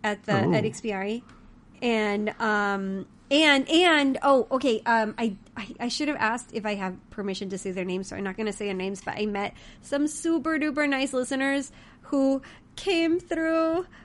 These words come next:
Speaker 1: with my gelatoni request. They were so kind! And they also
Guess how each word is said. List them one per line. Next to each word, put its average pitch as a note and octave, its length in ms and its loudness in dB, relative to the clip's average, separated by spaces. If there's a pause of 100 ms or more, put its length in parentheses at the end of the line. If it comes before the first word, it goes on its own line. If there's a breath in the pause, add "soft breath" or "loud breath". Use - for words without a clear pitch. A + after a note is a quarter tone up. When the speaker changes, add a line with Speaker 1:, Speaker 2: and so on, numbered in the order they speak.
(120)
Speaker 1:
with D4+ 440 0
my C#4+ 220 -2
gelatoni F#4 680 -2
request. F#4 640 -2
They F4+ 80 -2
were A#4+ 180 0
so B4+ 120 0 (120)
kind! C5+ 680 4
And D4+ 240 2
they D#4+ 100 0
also C#4 560 -6